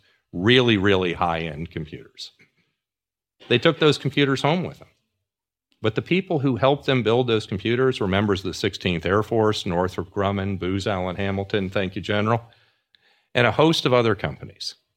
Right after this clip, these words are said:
And these kids got to network with those folks.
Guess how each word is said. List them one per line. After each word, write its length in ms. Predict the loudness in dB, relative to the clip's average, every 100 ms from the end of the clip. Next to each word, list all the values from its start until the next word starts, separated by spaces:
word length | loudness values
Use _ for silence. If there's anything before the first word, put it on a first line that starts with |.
| _ _
And 120 | 2
these 220 | 4 4 4
kids 340 | 2 4 4
got 240 | 2 2 2
to 60 |
network 460 | 0 0 -2 -6 -8
with 120 | -12
those 200 | -10 -10
folks. 440 | -10 -16 -14 -16